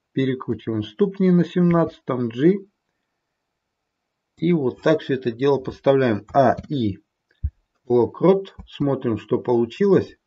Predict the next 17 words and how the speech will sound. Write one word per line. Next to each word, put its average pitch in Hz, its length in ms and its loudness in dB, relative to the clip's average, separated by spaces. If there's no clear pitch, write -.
Вы 143 160 4
видите, 147 320 2
что - 240 -6
он 123 320 -4
стал 170 420 2
бежать 127 840 -2
более 120 400 0
прикольней. 110 680 -2
Если 170 360 6
сейчас - 460 -2
мы 135 180 -2
вот 131 140 -6
этот 131 240 2
кадр 127 360 2
delete 127 560 -2
keyframe 123 580 0
удалим 170 560 0